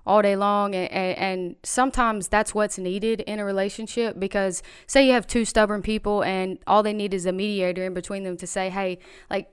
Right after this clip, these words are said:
she really cares about you. She really loves you. And she really wants you to be a part of her life," because I know that's what I'm being told at home. Uh, I love my family. I just want to be, I wanna be a part, and I want them to be a part.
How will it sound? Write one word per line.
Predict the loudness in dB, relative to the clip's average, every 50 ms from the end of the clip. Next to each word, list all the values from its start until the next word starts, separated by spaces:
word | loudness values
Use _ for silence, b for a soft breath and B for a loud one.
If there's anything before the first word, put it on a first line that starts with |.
| _ _
she | -12 -4 -2 0 2
really | 4 4 2
cares | 2 0 0 -2 -2 -2
about | 0 0 0 0 -2 -4
you. | -8
She | -8 -6 -4
really | -4 -2 -2 -2
loves | 0 0 0 0 0 -2
you. | -4 -4
And | -4 -6 -6
she | -4 -2
really | 0 0 0 0
wants | -2 -4 -6 -6
you | -6
to | -4
be | -4 -2
a | -4
part | -4 -2 -4 -4 -4
of | -4
her | -6 -6 -4
life," | -2 -2 -2 -2 -2 -4 -6
because | -6 -4 -2 -2 -2 -4 -6 B B B B B B B
I | -2 2
know | 2 4 4
that's | 4 2 2
what | 2 2
I'm | 2 2 0
being | -2 -2 -4 -4
told | -2 0 2 2 2 2 2 0
at | -4 -6 -4
home. | -4 -4 -4 -4 -4 -6 -8 -10 B B B B B B B _
Uh, | -12 -10 -8 -6 -6 -6 -8 -8 -4
I | -4 -4 -2
love | -2 0 0 0 0
my | -2 -4 -6
family. | -6 -6 -6 -4 -4 -4 -4
I | -4 -4 -4
just | -6 -8 -8 -8
want | -6 -6 -6 -6 -8 _ -18
to | -16 -10
be, | -8 -6 -6 -6 -6 -6 -6
I | -4 -4
wanna | -4 -4 -4
be | -4 -4
a | -6
part, | -4 0 2 2 2 2
and | 0 0
I | -2
want | -2 -4 -6 -6
them | -8 -8 -6
to | -4
be | -4 -4 -4
a | -4
part. | -4 -4 -4 -4 -4 -6 -10